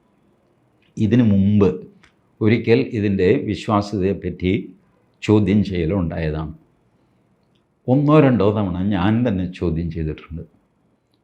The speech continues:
രണ്ടായിരത്തി പത്തിൽ അച്യുതാനന്ദനാണ് മുഖ്യമന്ത്രി. അഞ്ച് കോടി രൂപ മുഖ്യമന്ത്രിയുടെ ദുരിതാശ്വാസ നിധിയിൽ നിന്ന്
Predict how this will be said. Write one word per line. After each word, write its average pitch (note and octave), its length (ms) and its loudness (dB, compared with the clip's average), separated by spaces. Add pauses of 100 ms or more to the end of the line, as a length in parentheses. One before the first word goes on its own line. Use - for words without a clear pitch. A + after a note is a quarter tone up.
(180)
രണ്ടായിരത്തി C3+ 720 2
പത്തിൽ F#2 300 -4 (840)
അച്യുതാനന്ദനാണ് A2+ 880 0
മുഖ്യമന്ത്രി. F2 640 -8 (1000)
അഞ്ച് G#3 540 4
കോടി G2 500 2
രൂപ E2 560 -6 (480)
മുഖ്യമന്ത്രിയുടെ D#3 960 2 (100)
ദുരിതാശ്വാസ A#2 880 -2
നിധിയിൽ G2 440 -4 (120)
നിന്ന് F#2+ 280 -6